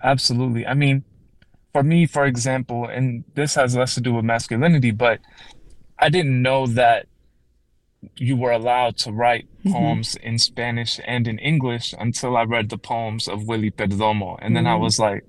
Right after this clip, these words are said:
Speaker 1: "Oh, wow, like, you don't necessarily have to choose one language or the other. You can kind of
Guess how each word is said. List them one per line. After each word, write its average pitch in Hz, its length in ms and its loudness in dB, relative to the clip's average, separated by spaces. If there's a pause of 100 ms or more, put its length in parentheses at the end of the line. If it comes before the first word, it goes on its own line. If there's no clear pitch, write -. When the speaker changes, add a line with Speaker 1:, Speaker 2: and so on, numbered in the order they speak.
(600)
Speaker 1:
"Oh, 131 140 4
wow, 135 340 4
like, 104 240 -4
you 131 80 4
don't 135 180 0
necessarily 127 560 -2
have 127 240 0
to 131 100 -6
choose 117 400 -2
one 117 280 -2
language 113 400 -4
or 110 120 -6
the 107 200 -4
other. 110 280 -4
You 104 200 -4
can 110 180 -6
kind 107 300 -4
of 101 180 -10